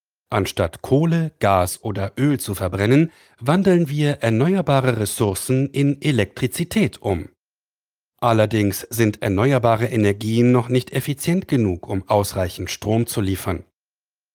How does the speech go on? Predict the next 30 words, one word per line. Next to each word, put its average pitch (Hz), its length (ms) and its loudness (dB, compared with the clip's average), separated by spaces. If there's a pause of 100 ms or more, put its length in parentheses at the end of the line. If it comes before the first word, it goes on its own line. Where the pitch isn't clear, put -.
(120)
Sie 160 180 2
müssen 180 320 2
verbessert 127 540 -2
werden, 92 440 0
wenn 101 160 0
wir 101 120 -2
uns 104 160 -4
von 95 180 -4
fossilen 104 520 0
Brennstoffen 107 680 0
verabschieden 110 760 -4
wollen. 85 360 -8 (1200)
Unternehmen 175 560 4
scheuen 175 380 4
sich 113 240 -2
vor 101 200 0
dem 98 180 0
Risiko, 104 680 -2
das 98 220 -6
Innovationen 110 800 0
und 90 100 -4
Forschung 117 440 0
mit 98 160 -2
sich - 200 -8
bringen. 90 320 -2 (720)
Der 175 140 4
Staat - 480 -2
muss 98 240 -4
also 98 300 0
einspringen, 90 560 -4